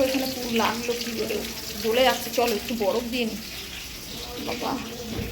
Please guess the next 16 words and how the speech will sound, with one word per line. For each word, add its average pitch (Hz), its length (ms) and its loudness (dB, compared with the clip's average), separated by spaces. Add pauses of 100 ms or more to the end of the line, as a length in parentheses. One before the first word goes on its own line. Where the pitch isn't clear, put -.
(840)
মাছ 240 260 6 (120)
ভাজতে 220 360 2
গেলেও 262 220 6 (100)
এখন 285 160 2 (120)
সব 233 140 2 (100)
মাছে 262 200 4 (100)
দেখছি 311 200 -4 (100)
ফুট, - 180 2 (640)
বরফটা, 254 420 2 (300)
বরফের 262 400 4 (120)
বাটিটা 285 400 4
না 359 40 2 (140)
নষ্ট 262 260 2 (120)
হয়ে 240 160 4
গেছে। 196 200 -6 (3500)
মাছ 240 160 2